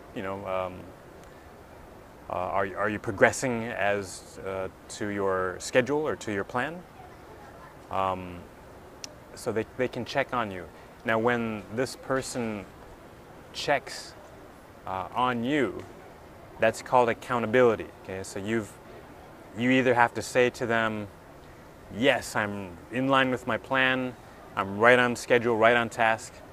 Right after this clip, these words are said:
or you have to say, "No, I, I've been busy with other things, I haven't, uh, allowed enough time, uh, to my goal, I haven't made time, I haven't prioritized time,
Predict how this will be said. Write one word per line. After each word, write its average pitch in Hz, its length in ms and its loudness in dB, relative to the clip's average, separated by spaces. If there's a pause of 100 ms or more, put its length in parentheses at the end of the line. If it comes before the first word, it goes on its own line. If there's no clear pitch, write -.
(280)
or 131 440 12 (880)
you 107 140 2
have 107 220 4
to 113 60 -8
say, 107 400 -2 (1300)
"No, 135 520 10
I, 113 300 10
I've 98 180 -2
been 110 640 -4 (140)
busy 131 240 2
with 120 160 2
other 120 180 4
things, 151 500 4
I 123 100 10
haven't, 123 440 2 (640)
uh, 104 420 2
allowed 120 580 6 (240)
enough 113 300 -4
time, 139 600 0
uh, 117 400 2 (100)
to 131 100 -10
my 113 180 0
goal, 120 560 6
I 101 160 4
haven't 107 480 -2 (340)
made 127 400 6 (120)
time, 120 400 -2
I 107 80 4
haven't 113 220 -2
prioritized 117 840 4
time, 110 380 -4